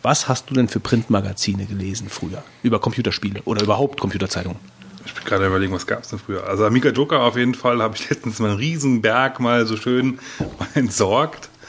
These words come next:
Speaker 2: Das waren bestimmt, äh, so drei Ja-, Jahresbände, also drei mal zwölf Dinger, ja. Ähm, was gab's denn früher noch für, also ich hab, ich hab halt nur Amiga gespielt, deswegen hab ich ja eigentlich auch nur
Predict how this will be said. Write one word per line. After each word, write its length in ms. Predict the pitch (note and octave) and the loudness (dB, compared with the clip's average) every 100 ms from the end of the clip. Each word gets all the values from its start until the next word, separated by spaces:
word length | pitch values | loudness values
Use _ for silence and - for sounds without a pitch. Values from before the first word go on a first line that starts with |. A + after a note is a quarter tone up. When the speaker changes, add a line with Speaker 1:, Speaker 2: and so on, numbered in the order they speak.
| - - - - | -20 -20 -20 -8
Speaker 2:
Das 140 | F2+ F2+ | -6 0
waren 180 | G#2 A2 | 2 2
bestimmt, 400 | G2+ C3+ C#3+ G#2 | 0 -2 -2 -2
äh, 360 | G2+ G2+ F#2+ | -2 -2 -4
so 160 | G2 G#2 | -4 -4
drei 260 | G#2 G2 G#2 | -2 -2 0
Ja-, 280 | A#2 F#2+ G#2+ | -2 -4 -2
Jahresbände, 1160 | G#2 G#2+ B2+ C3+ - - G#2+ A2 A2 A#2 C3 | 2 2 2 -2 -4 -6 -2 -2 2 0 2
also 160 | A#2 G2+ | 0 0
drei 280 | G2+ G#2 A2 | -2 -2 0
mal 320 | A#2 G#2+ A2 | 0 0 -2
zwölf 560 | G#2+ A2 A2 A2 - - | 0 2 2 0 -6 -8
Dinger, 340 | A#2 A#2+ C3+ | -2 0 2
ja. 280 | A#2+ A#2 B2+ B2 - - - - - - - - | 2 2 0 -2 -14 -20 -20 -20 -20 -20 -20 -4
Ähm, 320 | A2+ A2 G#2+ G#2+ | 2 4 4 2
was 140 | - | -2
gab's 240 | - - | -8 -6
denn 120 | - G2+ | -6 -4
früher 220 | - G2+ | -2 -2
noch 140 | A2+ | -2
für, 160 | - A#2+ | -4 -2
also 140 | A2 | 0
ich 100 | A2 | 2
hab, 120 | C3+ - D#3 | 2 -2 -6
ich 160 | D3 | -4
hab 120 | C#3+ B2+ | -2 -2
halt 120 | B2 | 0
nur 160 | C#3 | 2
Amiga 300 | C3 B2+ D#3+ | 2 2 2
gespielt, 400 | D#3+ D#3 - F#3+ | -2 -4 -4 -4
deswegen 320 | C#3 A2 A#2+ A2+ | -4 -2 0 2
hab 140 | A#2 | 0
ich 80 | B2 | -2
ja 80 | A#2+ | -2
eigentlich 220 | A2+ A#2 | -2 -2
auch 80 | G#2 | -2
nur 440 | B2 A#2+ A#2+ G2+ | 2 2 2 0